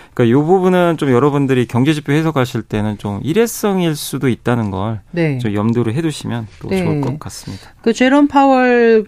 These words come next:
Speaker 2: 어, 그 의장의 인터뷰가 나왔지 않습니까?
Speaker 1: 네, 네, 네.
Speaker 2: 뭐 삼월 금리 인하 가능성을 일축했다던데요.
Speaker 1: 네, 맞습니다. 그러니까 금리 인하 시작이라는 이제 매우 중요한 조치를 뭐 취하기 전에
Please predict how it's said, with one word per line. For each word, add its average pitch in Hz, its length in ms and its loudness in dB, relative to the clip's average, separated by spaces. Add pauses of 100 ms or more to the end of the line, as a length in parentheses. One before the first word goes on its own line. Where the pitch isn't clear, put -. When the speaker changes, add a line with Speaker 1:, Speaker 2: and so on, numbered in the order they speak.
Speaker 2:
어, 180 840 -2
그 160 400 0
의장의 185 680 2
인터뷰가 190 760 0
나왔지 156 360 0
않습니까? 139 400 0
Speaker 1:
네, 135 80 6
네, 226 140 4 (180)
네. 95 120 -8 (600)
Speaker 2:
뭐 226 260 0
삼월 294 320 4
금리 247 340 4
인하 233 180 2
가능성을 202 680 -2
일축했다던데요. 185 1200 -2
Speaker 1:
네, 160 140 4
맞습니다. 147 600 0
그러니까 123 180 0
금리 170 460 0
인하 151 500 2
시작이라는 147 640 0
이제 113 200 0
매우 117 260 0
중요한 127 440 0
조치를 123 640 -4
뭐 101 360 -4
취하기 156 380 -2
전에 104 460 -2